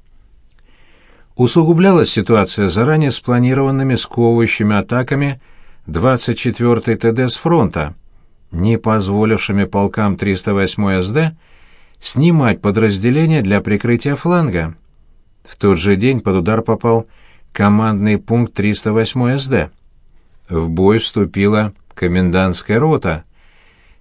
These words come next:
Тяжелые последствия обхода обоих флангов обрисованы в оперсводке триста восьмой С Д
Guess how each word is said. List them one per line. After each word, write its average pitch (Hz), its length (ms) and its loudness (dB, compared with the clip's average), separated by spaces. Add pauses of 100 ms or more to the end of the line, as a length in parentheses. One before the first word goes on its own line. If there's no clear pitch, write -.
Тяжелые 165 480 4
последствия 156 600 0
обхода 135 420 0
обоих 127 320 2
флангов 147 600 0 (300)
обрисованы 135 840 0 (380)
в 87 160 0
оперсводке 135 760 0
триста 117 400 0
восьмой 113 500 0
С 101 80 -4
Д 151 240 0